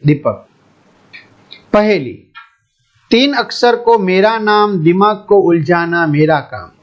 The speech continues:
આદિ કટે તો બન જાઉં હેલી, જો પહેલો કપાઈ જાય તો હેલી. મધ્ય કટે તો પ્રેમ સે પલી, વચ્ચેનો કાપી નાખો તો પલી, તો પહેલી. પ્રશ્ન ત્રણ, બહુવચન મેં પરિવર્તન કરકે વાક્ય ફિર સે લિખીએ.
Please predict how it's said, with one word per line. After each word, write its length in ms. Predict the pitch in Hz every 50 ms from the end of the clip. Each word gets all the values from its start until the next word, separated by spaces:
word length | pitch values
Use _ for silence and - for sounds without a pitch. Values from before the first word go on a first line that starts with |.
| _ _ _ - - - - _ _ -
આદિ 340 | - 185 208 202 226 269 269
કટે 340 | - 233 220 220 226 220 220
તો 220 | 220 214 226 214
બન 200 | 196 170 175 180
જાઉં 460 | 190 185 165 180 180 175 180 180 165
હેલી, 580 | 127 135 143 165 190 208 202 160 131 - - - _ _ - 127
જો 120 | 120 208
પહેલો 260 | - 151 151 160 165
કપાઈ 320 | 160 - 180 - 185 185 165
જાય 100 | 156 147
તો 100 | 160 156
હેલી. 460 | 147 170 185 175 143 113 104 110 _ _ _ _ _ _ _ -
મધ્ય 340 | 135 147 160 160 156 202 233
કટે 300 | 233 233 208 180 196 190
તો 200 | 185 - - 185
પ્રેમ 320 | - - - 151 147 151 156
સે 200 | 151 - 175 165
પલી, 400 | - - 143 135 123 110 98 - _ _
વચ્ચેનો 340 | 127 139 139 - 175 165 170
કાપી 280 | 156 185 190 190 190 175
નાખો 240 | 156 143 131 143 151
તો 140 | 151 175
પલી, 300 | 151 151 - 151 139 113
તો 180 | 104 - - 117
પહેલી. 1200 | - - 135 127 139 160 190 247 320 320 - _ _ _ _ _ _ - 123 120 104 92 - - _ _ _ _ _ _ _ _ _ _ _ _ _ - _ _ _ _ _ _ _ _ _ -
પ્રશ્ન 320 | - 226 233 233 - 269 269
ત્રણ, 260 | 269 269 254 262 262
બહુવચન 600 | 220 208 214 196 226 240 247 247 240 240 254 247
મેં 220 | 247 247 240 196
પરિવર્તન 560 | - 214 208 226 233 226 233 220 - 240 226 226
કરકે 340 | - 214 202 196 - 220
વાક્ય 380 | 214 196 190 185 190 - - 196
ફિર 200 | 190 - 175 156
સે 200 | 151 - - 202
લિખીએ. 420 | 202 196 190 196 - 185 180 180